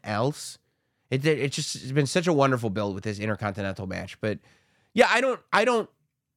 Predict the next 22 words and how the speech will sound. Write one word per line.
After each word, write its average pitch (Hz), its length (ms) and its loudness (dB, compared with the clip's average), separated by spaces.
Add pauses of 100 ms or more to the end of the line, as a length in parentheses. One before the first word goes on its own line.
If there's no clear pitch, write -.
(140)
I 156 100 2
don't 120 180 2
hate 107 240 -2
it. 123 240 -2 (1120)
I 147 80 6
wouldn't 160 360 0
have 139 200 2
Drew 131 200 2
beat 131 340 -2
Seth, - 340 -2
uh, 113 200 2
Cody, 104 440 -4 (400)
but 123 380 2 (260)
the 143 140 2
idea 175 260 2
of 143 100 0
Drew 127 380 2
versus 120 380 -2
Cody 113 600 0 (360)
as 110 160 -2
a 110 40 0
program, 110 800 2